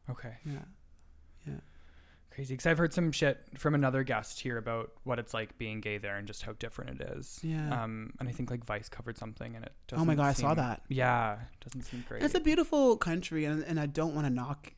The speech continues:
Speaker 2: it
Speaker 1: Mm-hmm.
Speaker 2: at all. I, uh, people love to go. A lot of people love to tour, visit there, and gay and straight alike.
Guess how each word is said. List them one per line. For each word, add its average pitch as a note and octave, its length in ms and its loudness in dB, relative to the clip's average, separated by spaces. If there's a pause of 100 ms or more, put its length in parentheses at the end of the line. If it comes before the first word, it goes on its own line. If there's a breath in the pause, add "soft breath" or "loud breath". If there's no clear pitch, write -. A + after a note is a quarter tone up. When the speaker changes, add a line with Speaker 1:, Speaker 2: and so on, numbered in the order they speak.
(160)
Speaker 2:
it A#2+ 340 -6
Speaker 1:
Mm-hmm. D3+ 260 4
Speaker 2:
at C#3 100 4
all. G#2+ 380 -2 (100)
I, D3 140 -4 (140)
uh, D#3+ 40 -2
people D3+ 280 2
love D3+ 340 4
to G#3 80 2
go. A3+ 300 10
A - 20 6
lot D3+ 160 2
of F#3+ 60 0
people G3+ 180 4
love F3 320 6
to A3+ 80 2
tour, - 360 0 (180)
visit G#3+ 420 2
there, C4 300 6
and F3 420 -4
gay F3 280 2
and A3 180 -2
straight D#3 180 -2
alike. B2 320 -6